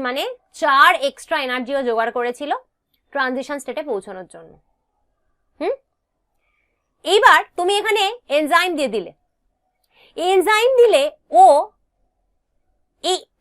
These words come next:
এতটুকু এনার্জি জোগাড় করে, মানে এটাকে আমি ধরতে পারি সেভেন পয়েন্ট ফাইভ এখানে রয়েছে, এই এতটুকু শক্তি জোগাড় করেই তুমি দেখো ট্রানজিশন স্টেটে পৌঁছে গেছে, মানে হচ্ছে অন্তর্বর্তী অবস্থায় পৌঁছে গেছে। মানে কি?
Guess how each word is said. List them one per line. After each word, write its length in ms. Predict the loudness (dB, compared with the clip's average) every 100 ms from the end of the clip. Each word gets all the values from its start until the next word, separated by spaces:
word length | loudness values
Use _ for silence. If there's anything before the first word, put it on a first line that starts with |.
| -4 -4
এতটুকু 460 | -2 0 0 0 0 0
এনার্জি 320 | -2 -2 -2 0
জোগাড় 260 | 0 0 -2
করে, 160 | -4 -4
মানে 180 | -6 -6
এটাকে 200 | -6 -6
আমি 120 | -8 -6
ধরতে 220 | -8 -8 -8
পারি 140 | -6 -8 -8
সেভেন 220 | -6 -6 -8
পয়েন্ট 220 | -8 -10 -8
ফাইভ 240 | -8 -6 -8
এখানে 300 | -12 -14 -14
রয়েছে, 320 | -14 -14 -16 -20 _ _ _ _ _ -14
এই 120 | -12 -6
এতটুকু 640 | -4 -2 -2 -2 -4 -2 -4 -4 -12 _
শক্তি 440 | -6 -6 -4 -8
জোগাড় 340 | -2 0 0 0
করেই 300 | -4 -4 -6
তুমি 200 | -8 -6
দেখো 260 | -6 -4 -6
ট্রানজিশন 580 | -4 -6 -6 -8 -10 -10
স্টেটে 260 | -10 -12
পৌঁছে 380 | -8 -10 -10 -16
গেছে, 280 | -18 -20 -20 _ _ _ -8
মানে 280 | -6 -4
হচ্ছে 200 | -6 -4 -4
অন্তর্বর্তী 540 | -4 -4 -6 -6 -6
অবস্থায় 360 | -6 -6 -10 -8
পৌঁছে 300 | -8 -8 -12
গেছে। 200 | -16 -16
মানে 260 | -14 -10 -8
কি? 140 | -8